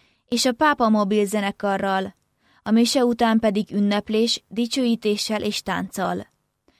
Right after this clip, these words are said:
További információkat a nagymaros pont katolikus pont hu weboldalon találunk. A tizenhat éven aluliakat nagy szeretettel várja a harmincöt éves Gyerekmaros programja.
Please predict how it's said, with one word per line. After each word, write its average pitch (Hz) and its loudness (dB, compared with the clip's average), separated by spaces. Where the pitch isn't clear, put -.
További 262 2
információkat 202 0
a 202 -4
nagymaros 220 2
pont 196 -2
katolikus 214 -2
pont 226 2
hu 220 -2
weboldalon 185 -2
találunk. 180 -4
A - -6
tizenhat 233 2
éven 226 2
aluliakat 214 2
nagy 240 2
szeretettel 214 0
várja 220 2
a - -2
harmincöt 233 2
éves 220 2
Gyerekmaros 185 0
programja. 185 -4